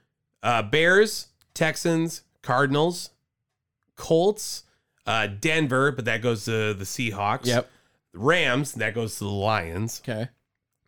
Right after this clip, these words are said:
Speaker 1: Raiders, Falcons, Panthers, and then number ten, it's New Orleans, but that goes to the Eagles.
Speaker 2: Hmm. Okay, so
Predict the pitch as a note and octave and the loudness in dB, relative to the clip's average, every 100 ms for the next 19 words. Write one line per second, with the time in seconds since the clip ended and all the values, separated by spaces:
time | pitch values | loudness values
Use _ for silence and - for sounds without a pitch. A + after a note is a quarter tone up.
0 | _ _ - A2 B2+ C#3+ D#3+ F3 F3+ - | _ _ -10 -2 0 2 2 4 2 -2
1 | - _ - C3+ C3+ D#3+ D#3 D#3 D#3 _ | -12 _ -2 0 0 0 0 0 -4 _
2 | _ _ C#3+ C#3 C3 D3 C#3+ C3+ - B2 | _ _ -4 -2 0 2 2 0 -4 -2
3 | B2+ B2 B2+ - C#3+ C#3+ C3+ _ _ _ | 0 0 -2 -2 -2 -2 -4 _ _ _
4 | - - B2+ C3 C#3 C#3+ D3 C#3+ C3+ - | -14 -6 0 4 6 6 4 2 0 -6
5 | _ _ _ _ _ _ - A#2+ B2+ G#2+ | _ _ _ _ _ _ -6 -2 0 2
6 | C3 A2 A2 G#2+ G2+ F#2+ E2+ D#2 - - | 0 -2 -6 -8 -8 -10 -12 -12 -12 -14
7 | _ _ _ _ _ _ C#3 D3+ C#3 A#2 | _ _ _ _ _ _ -4 0 0 -2
8 | G2+ F#2+ A2 _ A#2+ - C3+ A#2+ A#2 - | -4 -10 -14 _ -8 -2 2 2 0 0
9 | D3+ C3+ C3 B2+ B2 A#2 | 4 6 8 8 6 4